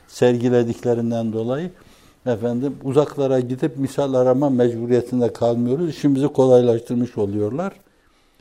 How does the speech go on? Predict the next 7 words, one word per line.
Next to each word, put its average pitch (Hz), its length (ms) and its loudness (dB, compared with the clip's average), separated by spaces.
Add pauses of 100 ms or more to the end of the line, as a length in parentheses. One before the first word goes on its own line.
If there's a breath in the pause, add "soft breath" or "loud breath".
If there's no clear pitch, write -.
(160)
Olduğu 156 440 6
gibi 117 300 0
yani. 104 440 -2 (1120)
Bazıları 147 600 0
da 156 60 -2
öyle. 131 340 0
"Şimdilik 165 800 -8